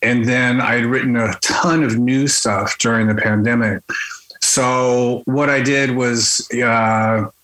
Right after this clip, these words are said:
I started making demos because I couldn't get the guys, obviously, we couldn't all get together for a, a minute there. There was a little while that we weren't able to, um, get together because of covid. So I,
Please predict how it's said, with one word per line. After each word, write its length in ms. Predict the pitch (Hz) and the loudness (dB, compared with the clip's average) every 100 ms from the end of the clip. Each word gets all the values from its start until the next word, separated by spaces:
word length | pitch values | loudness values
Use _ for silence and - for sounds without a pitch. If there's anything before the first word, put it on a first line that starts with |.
| - | -4
I 80 | |
started 400 | 120 - 131 127 | -2 0 2 2
making 400 | 131 127 127 120 | 2 0 0 0
demos 580 | 110 160 180 117 107 107 | 2 2 2 0 0 -2
because 800 | 113 107 123 117 110 101 - - _ _ _ _ _ - | -2 -2 0 0 0 0 -2 -6 _ _ _ _ _ -6
I 140 | 120 | -2
couldn't 320 | 120 - 135 120 | -2 0 0 0
get 180 | 123 | 0
the 60 | 123 | 0
guys, 360 | 117 117 117 120 | 2 2 2 2
obviously, 720 | 113 113 113 - 113 110 107 - - - - | 0 0 0 0 0 -2 -4 -8 -8 -10 -4
we 140 | 117 120 | -2 0
couldn't 260 | 135 120 | 2 2
all 440 | 113 113 110 113 107 | 2 2 0 0 0
get 240 | 113 110 | 0 0
together 640 | 110 107 107 107 98 - - - | 0 0 2 2 0 -2 -10 -8
for 420 | - 117 104 107 107 | -2 0 0 0 -2
a, 80 | 107 | 0
a 60 | |
minute 360 | 113 117 107 98 | 2 2 0 0
there. 240 | 98 92 | -2 0
There 120 | 98 107 | 0 0
was 140 | 104 | 2
a 60 | 110 | 0
little 240 | 113 104 | 2 2
while 360 | 104 101 104 98 | 2 2 2 0
that 160 | 101 | 0
we 140 | 110 107 | 0 0
weren't 280 | 110 107 110 | 2 0 0
able 360 | 104 101 101 | -2 -2 -2
to, 480 | - 110 101 101 104 - - - - _ - | -2 0 0 0 -2 -6 -6 -8 -10 _ -4
um, 600 | 110 104 101 98 98 101 - - - | 0 2 2 0 0 -2 -6 -10 -4
get 200 | 113 117 | 0 0
together 380 | 113 110 110 107 | 0 0 2 0
because 360 | 107 107 107 107 | 0 0 0 0
of 200 | 101 - | -2 -2
covid. 460 | 107 98 101 95 - _ - - - - - - | -2 0 -2 -4 -8 _ -20 -20 -20 -20 -10 -4
So 180 | - 127 | -2 0
I, 120 | 113 | 2